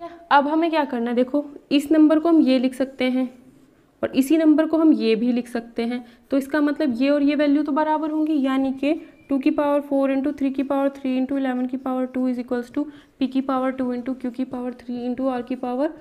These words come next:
फ़ोर होगी, ठीक है। अब देखो, थ्री की पावर थ्री है, ऊपर थ्री, घात तीन है, यहाँ पे घात किसकी तीन है? Q की घात तीन है,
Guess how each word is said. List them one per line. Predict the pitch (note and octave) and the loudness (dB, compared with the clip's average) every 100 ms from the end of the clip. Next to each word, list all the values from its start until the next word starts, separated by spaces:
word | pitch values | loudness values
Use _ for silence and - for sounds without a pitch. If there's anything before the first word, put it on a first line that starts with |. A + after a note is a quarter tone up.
| - _ _ | -20 _ _
फ़ोर | C#4 C4+ | 2 2
होगी, | A3+ G3+ F#3+ G3+ G3 _ _ _ _ _ _ _ - | 2 -4 -6 -12 -16 _ _ _ _ _ _ _ -4
ठीक | D#4 D4 | -2 0
है। | D#4+ D#4+ - - | -2 -2 -14 -2
अब | C4+ A3+ | 0 2
देखो, | A3+ A3 G#3+ - - - | -2 0 -4 -4 -20 0
थ्री | D4 D4 | 2 4
की | E4 | 4
पावर | D#4+ C#4+ C4 B3 | 4 2 0 -2
थ्री | - A#3+ | -2 -2
है, | G#3 G3+ - _ _ _ | -2 -4 -10 _ _ _
ऊपर | C4 B3+ D#4+ | 2 4 2
थ्री, | D#4 C4+ | 2 -2
घात | G3 G3 A3+ C4 C#4 | -2 -4 -2 -4 2
तीन | D4 D#4 | 6 6
है, | A3 A3 - - | 6 0 -4 -6
यहाँ | A#3 A#3+ | -4 -2
पे | D4+ | -4
घात | A3+ A#3+ B3+ | -4 -4 -2
किसकी | C#4 C#4 - | -2 -2 -2
तीन | C#4 C4 A3 | 0 0 -2
है? | A3+ | -4
Q | - C#4 | 2 2
की | C4+ C4 | 2 -4
घात | A#3+ A3+ | -4 -8
तीन | G#3+ F#3+ | -6 -4
है, | G3 | -4